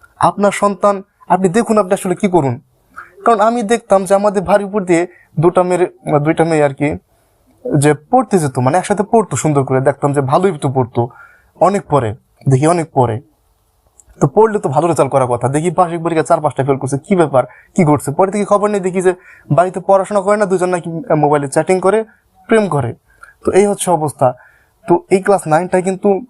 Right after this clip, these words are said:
খুবই গুরুত্বপূর্ণ, খুবই গুরুত্বপূর্ণ ছেলে এবং মেয়েদের জন্য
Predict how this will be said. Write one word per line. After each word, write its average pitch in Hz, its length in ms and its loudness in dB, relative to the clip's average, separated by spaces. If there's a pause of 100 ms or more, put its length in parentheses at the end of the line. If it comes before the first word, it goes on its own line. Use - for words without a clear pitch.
খুবই 226 200 2
গুরুত্বপূর্ণ, 139 560 0
খুবই 165 340 -2
গুরুত্বপূর্ণ 143 640 -2
ছেলে 135 280 0
এবং 127 240 0 (340)
মেয়েদের 139 360 2
জন্য 143 200 -2